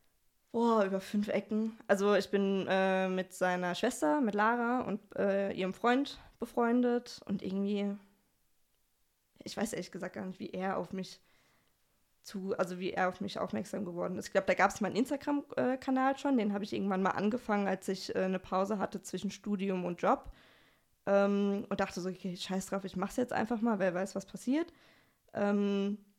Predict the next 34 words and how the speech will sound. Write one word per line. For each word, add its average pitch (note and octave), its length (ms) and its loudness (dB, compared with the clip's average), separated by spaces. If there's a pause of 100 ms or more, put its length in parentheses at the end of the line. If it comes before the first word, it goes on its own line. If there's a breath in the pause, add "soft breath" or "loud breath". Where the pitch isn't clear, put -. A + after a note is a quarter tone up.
(800)
ja, G3 260 -2
und F#3 180 -4
dann G3 240 -2
ist A3 200 -10
irgendwie, A#3+ 600 -2 (240)
wahrscheinlich G3 340 2
auch G3+ 60 4
so G3+ 100 -2
ein - 20 2
bisschen G#3+ 200 -2
übers - 260 -2
Gutsje, C#4 600 0
weil G#3 160 2
da, G#3 120 4
da, G#3+ 200 2
glaub G#3+ 240 -2
ich, G#3+ 100 -4
meine A3+ 220 0
Linol-Druckkarten C4 960 -2
schon, C4 420 0 (600 soft breath)
äh, B3 240 0
standen B3 480 -2
zum B3 180 -2
Verkaufen B3+ 800 -2
und A3+ 160 2
auch F#3+ 120 2
die F#3 440 -2
Gutscheine B3+ 680 2
vom A#3+ 220 -2
Gutsje B3 600 -2
kommen A#3+ 200 0
ja A#3+ 100 0
von A#3+ 240 0
mir. B3 320 2